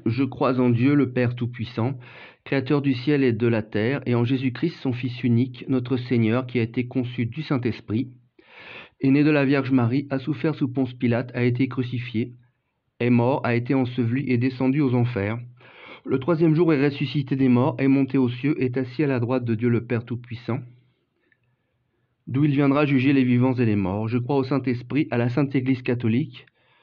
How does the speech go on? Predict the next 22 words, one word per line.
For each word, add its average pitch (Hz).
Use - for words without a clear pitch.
à 123
la 123
communion 156
des 131
saints, 147
à 123
la 120
rémission 147
des 127
péchés, 123
à 117
la 113
résurrection 131
de 117
la 110
chair, 113
à 127
la 117
vie 143
éternelle. 92
Ainsi 123
soit-il. -